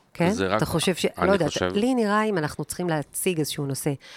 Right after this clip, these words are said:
Speaker 1: שעה או חמש דקות, הרבה יותר קשה להציג אותו בחמש דקות מאשר שעה.
Speaker 2: אני אגיד לך מה, מה העניין. העניין הוא שאנחנו נורא, נורא חושבים, אנחנו מקשרים בין,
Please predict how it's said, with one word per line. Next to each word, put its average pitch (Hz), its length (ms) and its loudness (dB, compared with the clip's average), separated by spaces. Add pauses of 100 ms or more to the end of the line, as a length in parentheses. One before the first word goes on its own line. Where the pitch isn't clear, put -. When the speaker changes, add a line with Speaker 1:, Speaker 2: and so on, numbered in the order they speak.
(120)
Speaker 1:
שעה 160 540 2
או 143 120 -4
חמש 156 280 0
דקות, 208 300 -2
הרבה 139 260 0
יותר 175 200 0
קשה 151 360 -4
להציג 156 360 0
אותו 156 140 -4
בחמש 147 300 0
דקות - 260 -4
מאשר 139 260 -4
שעה. 180 260 0 (320)
Speaker 2:
אני 92 120 -2
אגיד 110 100 0
לך 107 120 -2
מה, 104 400 4
מה 92 140 2
העניין. 82 320 -2 (180)
העניין 101 360 0
הוא 135 80 0
שאנחנו 98 400 -4
נורא, 95 200 2
נורא 90 220 0
חושבים, 104 540 -2
אנחנו 87 200 -4
מקשרים 104 500 -4
בין, 90 320 -2